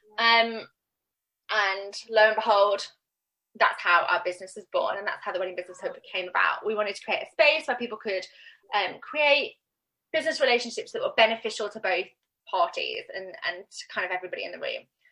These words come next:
And also as well, a support, as a support network. Um, being in business in tur-, is tough, whether you own the business like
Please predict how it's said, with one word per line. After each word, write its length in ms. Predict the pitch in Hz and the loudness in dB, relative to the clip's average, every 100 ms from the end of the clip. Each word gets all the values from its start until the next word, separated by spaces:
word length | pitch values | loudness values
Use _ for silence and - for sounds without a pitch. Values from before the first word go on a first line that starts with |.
| - | -8
And 100 | 233 - | -2 4
also 360 | 320 359 370 | 6 6 6
as 180 | 285 247 | 4 4
well, 500 | 240 202 143 143 - _ _ _ _ _ _ _ _ _ - _ - | 4 4 2 -6 -10 _ _ _ _ _ _ _ _ _ -20 _ 0
a 60 | 226 | 2
support, 440 | 233 240 220 180 - _ _ _ | 2 6 6 6 -2 _ _ _
as 180 | 220 220 | 4 4
a 60 | 220 | 0
support 380 | 262 220 185 | -6 -2 -2
network. 480 | 175 135 135 - - - _ _ 202 | -2 0 0 -2 -6 -14 _ _ 4
Um, 380 | 190 185 143 - _ - | 6 4 -2 -12 _ 2
being 200 | 269 277 | 4 4
in 100 | 240 | 2
business 280 | 220 214 | 0 -4
in 120 | 208 208 | -12 -4
tur-, 300 | 220 196 - | 2 2 2
is 140 | 214 | -4
tough, 320 | - 214 294 | 2 2 4
whether 140 | 220 202 | 2 2
you 120 | 202 | 2
own 180 | 208 220 | 2 2
the 60 | |
business 360 | 214 208 202 208 | -4 -4 -4 -2
like 140 | 180 | -2